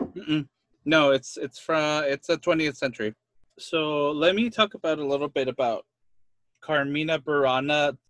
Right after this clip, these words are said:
the manuscript itself. So it's a, it's, it consists of two hundred and fifty-four poems and dramatic texts, mostly from the eleventh and twelfth century, although some of them are also from the thir-, thirteenth century.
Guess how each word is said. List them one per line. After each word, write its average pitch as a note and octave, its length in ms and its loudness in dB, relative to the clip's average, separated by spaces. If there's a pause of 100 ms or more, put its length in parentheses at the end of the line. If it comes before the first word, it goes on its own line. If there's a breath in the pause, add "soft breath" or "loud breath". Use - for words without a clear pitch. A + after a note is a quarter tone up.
(180)
the D#3 140 2
manuscript E3 760 0
itself. - 540 -10 (440)
So E3 640 2
it's E3 260 -2
a, D#3 160 2 (360)
it's, - 480 -8
it E3+ 160 0
consists F#3+ 480 -4
of F#3+ 160 4
two G3+ 140 -4
hundred G3+ 320 2
and F#3+ 140 -2
fifty-four F3+ 500 0
poems D3+ 720 0
and C#3+ 300 0
dramatic C3+ 440 -2
texts, - 540 -2
mostly D3 340 -4
from D3 240 -4
the C3+ 240 0
eleventh C3+ 440 -2
and B2+ 160 -10
twelfth C3+ 260 -2
century, F3+ 560 -6 (260)
although C3+ 260 0
some A3 200 2
of G3+ 80 2
them F3+ 160 4
are D3+ 180 0 (200)
also D3 340 -2
from C#3+ 160 -6
the B2 100 -4
thir-, C3 220 -6 (220)
thirteenth C#3 460 -4
century. G#2+ 600 -12